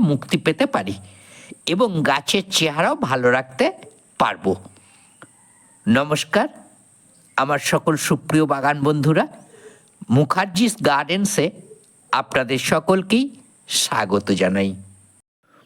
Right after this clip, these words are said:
প্রথমে জেনে নেব যে সমস্ত গাছে কুঁড়ি আসা বন্ধ হয়ে গেছে, গাছ খুব সুন্দর পরিষ্কার পরিচ্ছন্ন আছে, সেই সমস্ত গাছে কুঁড়ি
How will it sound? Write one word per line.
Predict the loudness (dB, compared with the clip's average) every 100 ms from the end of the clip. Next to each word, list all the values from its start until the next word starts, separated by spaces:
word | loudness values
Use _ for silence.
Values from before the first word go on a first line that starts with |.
| _
প্রথমে | 0 2 0 2 2
জেনে | 2 2 2
নেব | 2 2 -2 -4 -20 -20 -20 -6 -2
যে | 2 4 2 0
সমস্ত | 0 2 0 0 -2
গাছে | 0 0 0 -2 0
কুঁড়ি | 4 4 4
আসা | 2 0 -2 -2
বন্ধ | 2 2 4 0
হয়ে | 0 0 0
গেছে, | -2 -4 -8 -14 _ -20 -20 -20 -20 _ -6 -2
গাছ | 0 -2 -2
খুব | -2 0 0
সুন্দর | 0 2 4 4 2 2
পরিষ্কার | 0 2 0 -2 2
পরিচ্ছন্ন | 0 2 -2 0 0
আছে, | 0 0 -4 -4 -10 _ _ _ -20 -6 -2
সেই | 0 2 2 2
সমস্ত | 0 0 0 0 -2 0
গাছে | 0 -2 0 0 -2 -14 _ _ _ _ 2
কুঁড়ি | 4 6